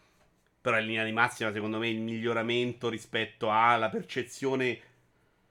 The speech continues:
globale dei videogiocatori o dei videogiochi in generale non è terrificante come vent'anni fa.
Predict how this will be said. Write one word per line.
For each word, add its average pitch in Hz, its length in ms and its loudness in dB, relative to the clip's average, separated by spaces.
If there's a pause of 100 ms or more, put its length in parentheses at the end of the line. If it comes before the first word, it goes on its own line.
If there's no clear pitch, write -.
(280)
globale 143 800 8
dei 135 100 0
videogiocatori 135 840 0
o 131 40 0
dei 123 100 -6
videogiochi 127 420 -2
in 127 80 -4
generale 120 440 2
non 110 180 -6
è 110 140 -6
terrificante 104 720 -4
come 101 160 -6
vent'anni 95 420 -10
fa. 82 160 -16